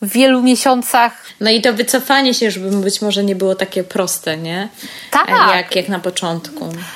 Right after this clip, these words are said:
Speaker 1: No bo też jest tak, że jeśli na przykład wkładasz w coś bardzo dużo czasu, zaangażowania, pieniędzy, to później ciężej się wycofać, więc okej,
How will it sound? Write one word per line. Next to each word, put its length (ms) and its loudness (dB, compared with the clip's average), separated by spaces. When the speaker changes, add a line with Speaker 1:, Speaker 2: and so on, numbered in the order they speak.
Speaker 1:
No 100 2
bo 100 4
też 160 4
jest 160 2
tak, 200 2
że 120 2
jeśli 240 2
na 60 4
przykład 220 0
wkładasz 400 2
w 40 -10
coś 200 0
bardzo 300 2
dużo 500 2
czasu, 400 0
zaangażowania, 560 0
pieniędzy, 640 0
to 80 0
później 340 2
ciężej 340 2
się 200 0
wycofać, 480 0
więc 240 0
okej, 600 0